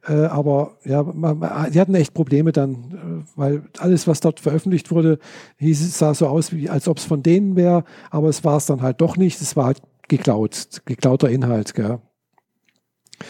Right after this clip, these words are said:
Und, äh, ja, da hab ich gedacht, pff, bevor mir das passiert,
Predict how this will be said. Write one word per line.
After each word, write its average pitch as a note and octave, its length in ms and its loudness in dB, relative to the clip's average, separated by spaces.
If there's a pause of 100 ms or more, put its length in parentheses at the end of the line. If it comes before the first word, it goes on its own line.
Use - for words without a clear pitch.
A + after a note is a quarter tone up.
(320)
Und, B2+ 420 -2
äh, B2 380 2 (500)
ja, A#2 220 -2
da C3 80 2
hab C3 60 2
ich B2 80 0
gedacht, C3+ 220 4 (240)
pff, - 280 -12
bevor C#3+ 280 2
mir D3 140 4
das E3 180 2
passiert, D#3 440 2